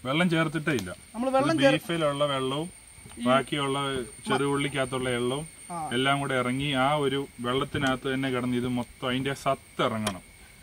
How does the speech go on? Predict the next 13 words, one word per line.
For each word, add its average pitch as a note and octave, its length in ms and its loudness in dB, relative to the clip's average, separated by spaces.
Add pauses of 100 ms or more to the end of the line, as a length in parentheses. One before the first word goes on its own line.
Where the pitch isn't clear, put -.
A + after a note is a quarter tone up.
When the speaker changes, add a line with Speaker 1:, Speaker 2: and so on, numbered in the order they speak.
(160)
Speaker 2:
അതിനു B3 260 0
വേണ്ടിയാണ് C#4 360 4 (180)
നമ്മൾ G#3+ 140 -6 (120)
ഈ A#3 40 -4 (120)
ഉള്ളി B3 200 -4 (320)
ഡയറക്റ്റ് G#3+ 420 -4
ആയിട്ട് G3+ 240 -6
ഇട്ടേക്കുന്നത്. F#3 360 -8 (1500)
നമുക്ക് B3 220 -4
ഇതിനെ B3 160 0 (100)
നല്ലൊരു A3 440 2
മിക്സ് - 200 -8
ചെയ്തെടുക്കാം. F#3 300 -4